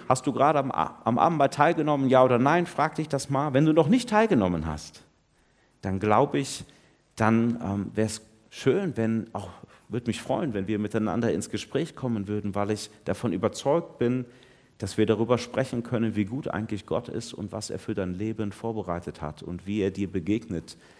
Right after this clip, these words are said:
in Jesus Christus. Und dass das etwas ist, was dein Leben wirklich bestimmen darf und dass du ihm vertrauen darfst, zu ihm umkehren kannst und ihn wirklich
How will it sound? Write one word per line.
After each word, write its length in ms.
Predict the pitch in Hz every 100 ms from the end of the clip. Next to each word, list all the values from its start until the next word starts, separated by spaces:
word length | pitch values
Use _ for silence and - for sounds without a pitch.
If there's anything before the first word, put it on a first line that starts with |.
| _ _
in 300 | 95 90 82 80 - - _ -
Jesus 420 | - 87 85 -
Christus. 520 | - 80 - 76 - - -
Und 100 | 78
dass 140 | 98
das 160 | 107 95
etwas 340 | 104 - 95
ist, 260 | - 110 -
was 200 | 101 -
dein 240 | 92 87
Leben 400 | 98 110 107 87
wirklich 520 | 98 104 95 92 92
bestimmen 600 | - 92 - 143 151 110 87
darf 340 | 85 110 -
und 120 | 87
dass 160 | 95 -
du 160 | 107
ihm 160 | 82 98
vertrauen 560 | - - - 139 139 80
darfst, 380 | 76 76 -
zu 160 | - 120
ihm 160 | 107 110
umkehren 640 | 160 180 - 101 98 92
kannst 380 | - 104 113 -
und 120 | 98
ihn 220 | 95 101
wirklich 520 | 120 131 - 113 -